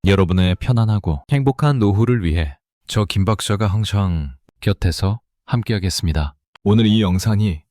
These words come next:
어르신들의 걱정을 조금이나마 덜어드리고 소중한 재산을 지키는데 실질적인 도움이 되었기를 진심으로 바랍니다. 이 영상이 유익하셨다면 화면 아래에 있는 구독과 좋아요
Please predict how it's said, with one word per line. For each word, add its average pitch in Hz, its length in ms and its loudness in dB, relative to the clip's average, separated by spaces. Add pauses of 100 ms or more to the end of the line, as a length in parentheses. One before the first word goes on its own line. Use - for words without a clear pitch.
(140)
어르신들의 113 560 0
걱정을 92 680 -2 (280)
조금이나마 110 680 2
덜어드리고 87 720 -2 (180)
소중한 131 420 0
재산을 92 560 0 (200)
지키는데 90 640 0 (240)
실질적인 117 640 0
도움이 107 340 2
되었기를 92 520 -2 (160)
진심으로 107 520 0
바랍니다. 87 600 -2 (240)
이 113 160 4
영상이 107 440 2
유익하셨다면 92 880 0 (220)
화면 131 280 0
아래에 95 300 2
있는 85 380 0 (300)
구독과 120 600 -2
좋아요 98 500 -2